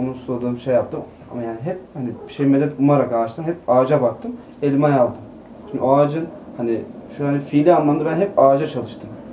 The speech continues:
Hep ağaca çalıştım, hep ağaca baktım. O da bana meyve verdi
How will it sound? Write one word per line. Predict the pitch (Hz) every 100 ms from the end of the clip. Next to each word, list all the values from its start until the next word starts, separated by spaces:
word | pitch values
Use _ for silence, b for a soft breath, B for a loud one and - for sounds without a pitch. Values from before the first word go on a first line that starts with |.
| - 147
Hep | - -
ağaca | 120 120 123
çalıştım, | 120 110 - 135
hep | 139 117
ağaca | 120 131 113
baktım. | 104 - 196 - - - - -
O |
da | 127 113
bana | 139
meyve | 156 151 147 131
verdi | 110 101